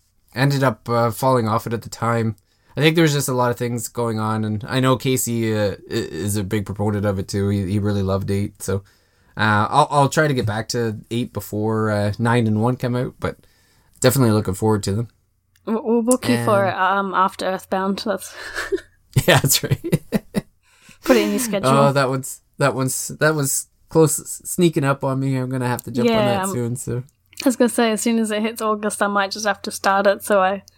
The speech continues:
Speaker 2: you know, at least play a little bit at a time if I don't have.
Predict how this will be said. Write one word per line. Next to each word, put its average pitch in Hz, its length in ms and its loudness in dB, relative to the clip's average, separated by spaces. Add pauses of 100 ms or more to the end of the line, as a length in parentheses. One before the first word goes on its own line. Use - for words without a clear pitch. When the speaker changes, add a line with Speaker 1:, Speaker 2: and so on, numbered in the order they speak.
(280)
Speaker 2:
you 226 120 0
know, 202 100 -2
at 202 300 2
least 202 320 4 (1000)
play 196 180 4
a 190 60 4
little 214 220 4
bit 196 160 2
at 190 100 2
a 196 60 2
time 190 380 -2
if 185 300 -6
I 190 100 -2
don't 190 180 -2
have. 190 400 -6